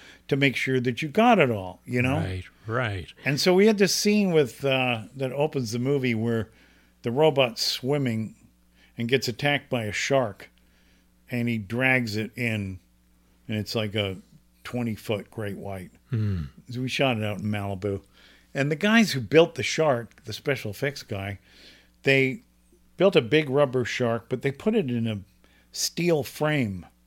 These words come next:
Speaker 1: so that it wouldn't come apart
Speaker 2: <laughs>
Speaker 1: in the
Speaker 2: Like
Speaker 1: water.
Speaker 2: Bruce did in Jaws, yeah.
Speaker 1: Yeah. And then the premise was that the guy who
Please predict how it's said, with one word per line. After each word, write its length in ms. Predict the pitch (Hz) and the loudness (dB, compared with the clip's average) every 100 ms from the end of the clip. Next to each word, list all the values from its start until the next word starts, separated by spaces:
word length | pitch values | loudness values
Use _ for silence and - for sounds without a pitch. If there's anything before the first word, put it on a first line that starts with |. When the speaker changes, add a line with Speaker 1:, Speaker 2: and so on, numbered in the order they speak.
| _ _ _ _ _ - | _ _ _ _ _ -10
Speaker 1:
so 220 | - 127 | -2 2
that 140 | 113 | 2
it 160 | 110 98 _ _ | 0 -4 _ _
wouldn't 320 | 120 131 110 - - | -2 -2 -2 -8 -10
come 180 | 120 | -6
apart 480 | 104 - 139 123 104 - | -6 -4 -2 0 -2 -8
Speaker 2:
<laughs> 80 | - | -4
Speaker 1:
in 120 | 160 | -2
the 40 | 190 | 0
Speaker 2:
Like 200 | 104 107 | 0 0
Speaker 1:
water. 120 | 110 | 2
Speaker 2:
Bruce 300 | 127 120 - | 4 4 0
did 240 | 123 107 | 0 0
in 180 | 104 98 | 0 -2
Jaws, 520 | 98 110 98 95 95 | -2 -2 -2 -4 -6
yeah. 260 | 117 107 90 82 - 110 | -6 -6 -8 -14 -14 -12
Speaker 1:
Yeah. 260 | 104 92 82 - _ - - - | -12 -14 -18 -20 _ -20 -20 -12
And 200 | 131 139 | -4 2
then 180 | 180 190 | 6 6
the 60 | 175 | 4
premise 440 | - 208 208 - | 2 2 4 2
was 360 | 151 156 143 - | 4 4 4 2
that 280 | 135 123 - _ _ _ _ _ _ _ _ _ _ _ _ _ 120 | 0 0 -4 _ _ _ _ _ _ _ _ _ _ _ _ _ -10
the 140 | 123 | -8
guy 400 | 107 123 151 160 | -4 2 4 6
who 320 | 143 131 113 | 4 2 -2